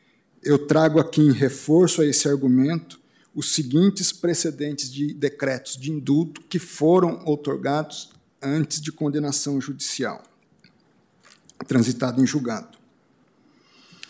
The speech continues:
O decreto vinte e quatro trezentos e cinquenta e um, de mil novecentos e trinta e quatro,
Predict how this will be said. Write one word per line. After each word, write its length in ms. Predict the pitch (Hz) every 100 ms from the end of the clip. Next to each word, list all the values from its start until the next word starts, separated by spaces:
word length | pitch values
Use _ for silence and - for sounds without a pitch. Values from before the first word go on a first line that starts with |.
| - _ _ _ _ -
O 60 |
decreto 640 | 123 139 143 143 143 139 131
vinte 300 | 110 151 143
e 40 |
quatro 580 | 151 - 147 160 165 185
trezentos 600 | - 160 135 135 143 143
e 60 | 127
cinquenta 540 | - 135 - 135 135
e 140 | 127 123
um, 180 | 156 180
de 140 | 135
mil 180 | 135 156
novecentos 640 | 151 123 - 135 135 135
e 80 | 117
trinta 320 | - 139 123
e 60 | 120
quatro, 580 | - 127 151 - -